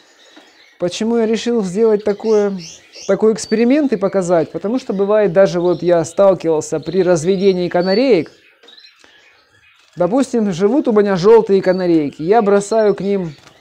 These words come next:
зеленого самца, к примеру, или оранжевого самца, и у них первое время прям такой получается стресс, шок, они боятся этого цвета. То есть птица, ну это уже на мой взгляд, вот как я делаю выводы,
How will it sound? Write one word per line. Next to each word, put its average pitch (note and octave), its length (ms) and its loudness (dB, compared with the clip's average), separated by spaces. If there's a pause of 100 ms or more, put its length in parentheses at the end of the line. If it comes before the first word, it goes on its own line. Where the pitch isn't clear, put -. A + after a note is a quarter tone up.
(160)
зеленого F#3 640 4
самца, F#3+ 440 -2
к C4 140 -8
примеру, F3+ 400 -2
или F#3 240 -2
оранжевого D#3+ 640 2
самца, - 440 -14 (640)
и - 80 0
у F#3+ 80 6
них C4 260 0
первое B3 420 2
время C4 360 0
прям A3+ 440 -4 (920)
такой G#3 300 0
получается G#3+ 640 -2
стресс, B3 560 2
шок, B3 400 0
они G3 220 -2
боятся A3+ 560 2
этого G3 340 0
цвета. G3 560 -2
То F#3 140 -2
есть F#3+ 180 0 (500)
птица, C4+ 460 -4 (400)
ну B3 100 -2
это G#3 140 2
уже F#3+ 140 0
на A3 140 0
мой G#3+ 180 -2
взгляд, F#3+ 420 -2
вот E3+ 160 -4
как F3 220 -6
я E3+ 180 -2
делаю C#3+ 420 -6
выводы, D3+ 460 -8